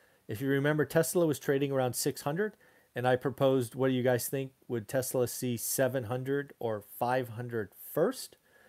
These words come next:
Uh, most of, it was actually about fifty fifty split between people who were bullish and bearish. Well, I just checked this morning.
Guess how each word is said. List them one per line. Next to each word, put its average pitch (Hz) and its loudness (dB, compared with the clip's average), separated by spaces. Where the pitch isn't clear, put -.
Uh, 117 -4
most 160 0
of, 262 -4
it 208 -2
was 214 -4
actually 254 2
about 208 0
fifty 190 2
fifty 175 0
split - -2
between 127 -2
people 131 -2
who 123 2
were 120 4
bullish 120 0
and 113 -8
bearish. 123 0
Well, 143 8
I 147 10
just 175 6
checked 170 6
this - -2
morning. 156 0